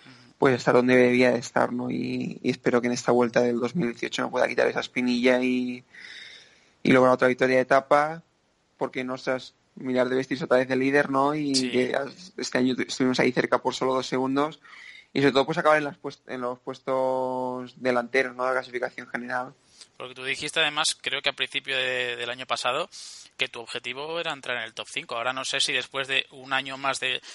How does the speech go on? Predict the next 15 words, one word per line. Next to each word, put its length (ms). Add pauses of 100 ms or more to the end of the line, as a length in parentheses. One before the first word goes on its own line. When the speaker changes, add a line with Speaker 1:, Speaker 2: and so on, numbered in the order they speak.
Speaker 2:
experiencia, 720
aunque 220
no 80
hayas 200
hecho 320 (360)
el 300
top 200
cinco, 480 (280)
mm, 720
te 80
atrevas 300
ya 100
con 100
el 120
podio. 320